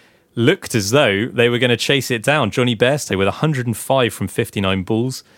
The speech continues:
Uh, but they slipped from two hundred and twenty for two to two hundred and seventy-six for seven. Liam Plunkett and Moeen Ali kept them in it with forty-seven and forty-six respectively. But a dramatic ending,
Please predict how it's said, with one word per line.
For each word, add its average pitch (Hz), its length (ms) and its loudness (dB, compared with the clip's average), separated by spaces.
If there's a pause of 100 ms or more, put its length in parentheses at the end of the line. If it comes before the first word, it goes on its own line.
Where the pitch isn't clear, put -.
(220)
Uh, 110 140 2
but 123 200 -4
they 120 120 2
slipped - 500 -2
from 110 560 2
two 156 220 0
hundred 139 240 -2
and 120 100 -2
twenty 127 300 -4
for 104 140 -6
two 90 500 -2 (680)
to 113 120 -6
two 139 260 0
hundred 127 220 0
and 113 120 0
seventy-six 117 640 -2
for - 80 -6
seven. 98 520 0
Liam 160 280 2
Plunkett 165 540 0
and 127 160 -2
Moeen 143 260 2
Ali 143 160 2
kept - 300 -4
them 147 100 2
in 165 120 4
it 196 160 -2 (500)
with 104 140 -8
forty-seven 113 960 -2
and 104 160 -4
forty-six 113 600 -6
respectively. 120 600 -4 (300)
But - 80 -2
a 123 60 2
dramatic 151 600 0
ending, 131 380 2